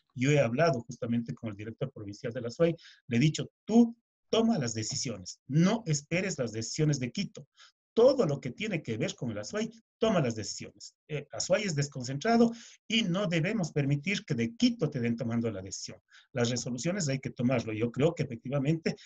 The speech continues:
el director provincial tiene que hacerlo desde la perspectiva, eh, desde la perspectiva del manejo del talento humano, viendo las necesidades y los requerimientos que efectivamente Cuenca y los cantones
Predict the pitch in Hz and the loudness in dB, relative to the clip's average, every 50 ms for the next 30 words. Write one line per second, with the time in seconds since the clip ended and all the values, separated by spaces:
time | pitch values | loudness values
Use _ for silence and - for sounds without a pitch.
0 | - _ - 135 117 117 123 120 - - - 254 254 - - 165 - 240 233 - | -18 _ -4 0 2 4 4 2 2 2 0 0 0 0 -2 0 0 0 0 2
1 | 185 190 185 185 _ _ _ _ _ _ - 196 196 180 156 151 - 110 - - | 0 0 0 -2 _ _ _ _ _ _ -4 -2 0 0 -2 -2 -4 -6 -6 -6
2 | 120 135 143 160 202 - - _ _ _ - 123 135 135 - 151 127 120 - - | -4 -4 -4 -4 -6 -8 -10 _ _ _ -4 -2 0 2 2 2 2 0 0 -2
3 | 113 113 - 120 117 - - 160 160 156 147 - _ - 147 120 110 110 107 107 | -4 -2 -2 -4 -2 0 2 2 4 2 2 -2 _ -6 -6 -4 -4 -4 -4 -4
4 | 113 107 101 - - - - - 117 117 - - 175 170 190 190 - - - - | -4 -4 -4 -4 -6 -8 -6 -6 -6 -6 -4 -2 2 2 2 0 -2 -8 -20 -20
5 | - - - 131 127 135 131 123 131 139 143 156 208 226 - 160 117 110 104 - | -18 -12 -6 -2 0 0 2 2 4 6 6 6 6 4 2 0 0 0 -2 0
6 | - 123 110 123 123 113 - 165 165 196 214 233 254 247 240 - - _ _ - | 0 0 2 2 2 4 4 4 6 6 8 6 6 6 2 -4 -16 _ _ -12
7 | 139 123 139 147 175 196 196 170 214 233 - - 147 131 117 127 123 120 120 131 | -4 2 4 4 4 4 2 0 -2 -2 -2 -2 0 0 0 0 -2 -2 -2 -2
8 | 120 - 135 120 151 160 160 165 156 147 143 117 117 110 113 113 113 - 127 123 | -4 -4 -2 0 2 2 2 2 0 0 0 0 -2 -2 -4 -4 -4 -2 -2 0
9 | 120 135 151 165 156 165 151 - - - - 110 - - 143 151 135 120 135 147 | 2 2 2 2 2 0 -2 -2 -4 -6 -6 -6 -4 0 2 4 4 6 6 4
10 | 147 - 131 - - - 190 196 226 226 220 - 156 127 110 113 110 - 120 117 | 4 2 -2 -4 -2 0 0 2 2 2 2 2 2 2 0 -2 -6 -6 -6 -6
11 | 117 - 185 196 208 226 233 | -4 -2 0 2 4 4 2